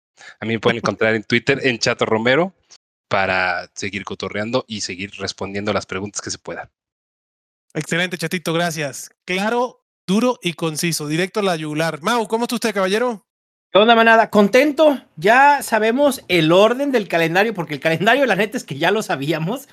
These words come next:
Speaker 3: ¿no? Tanta
Speaker 2: Mm.
Speaker 3: faramaya para algo que ya sabíamos desde hace mucho tiempo. Los rivales de cada equipo los sabíamos desde hace como tres meses, pero ya sabemos el orden en que se van a enfrentar. La semana ocho en Fantasy,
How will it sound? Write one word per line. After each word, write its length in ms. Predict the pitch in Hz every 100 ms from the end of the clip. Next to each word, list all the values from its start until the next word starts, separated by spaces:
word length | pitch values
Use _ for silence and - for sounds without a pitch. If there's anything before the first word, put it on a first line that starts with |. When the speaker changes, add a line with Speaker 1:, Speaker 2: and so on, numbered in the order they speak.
| - _ -
Speaker 3:
¿no? 160 | 190 254
Tanta 340 | 202 285 302
Speaker 2:
Mm. 20 |
Speaker 3:
faramaya 540 | 285 196 185 208 269 262
para 180 | 185
algo 220 | 180 220 208
que 80 |
ya 100 | 170
sabíamos 480 | 180 208 190 196 202
desde 140 | 165 165
hace 180 | 165
mucho 300 | 165 160 -
tiempo. 400 | 165 151 151 233 - _ _ _
Los 180 | 143 147
rivales 380 | 147 165 185
de 100 | 165
cada 160 | - 156
equipo 460 | 160 165 156 175 170 _ _
los 120 | 135 123
sabíamos 480 | 131 127 151 139
desde 140 | 117 123
hace 160 | 131
como 200 | 131 113
tres 200 | - 131
meses, 260 | 180 214 247
pero 220 | - 139
ya 160 | 143 143
sabemos 420 | 135 131 143 - -
el 180 | 127
orden 280 | 139 151 151
en 100 | 135
que 80 | 127
se 100 | 127
van 140 | 131
a 20 | 147
enfrentar. 580 | 139 139 143 214 269 - _ _ _ _ _ _ -
La 180 | 135 127
semana 400 | 135 143 240 240
ocho 260 | 214 220
en 120 | 226 180
Fantasy, 640 | 175 202 208 240 294